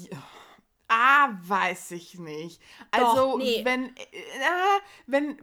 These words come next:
Speaker 1: beide doch einverstanden damit sind, so zu verhüten. Das ist ja genauso wie bei Männern. Stell dir vor, der Mann nimmt irgendwie sloppy das Kondom und achtet nicht darauf. Also, ich würd da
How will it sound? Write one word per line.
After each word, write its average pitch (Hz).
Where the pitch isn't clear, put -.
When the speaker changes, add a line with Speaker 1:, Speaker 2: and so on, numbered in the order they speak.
Speaker 1:
beide 370
doch 285
einverstanden 262
damit 226
sind, 220
so 208
zu 220
verhüten. 190
Das 277
ist -
ja 523
genauso 320
wie 285
bei 226
Männern. 185
Stell 359
dir 403
vor, 349
der 269
Mann 254
nimmt 247
irgendwie 247
sloppy 330
das 247
Kondom 294
und 240
achtet 190
nicht 170
darauf. 156
Also, 190
ich 196
würd 226
da 381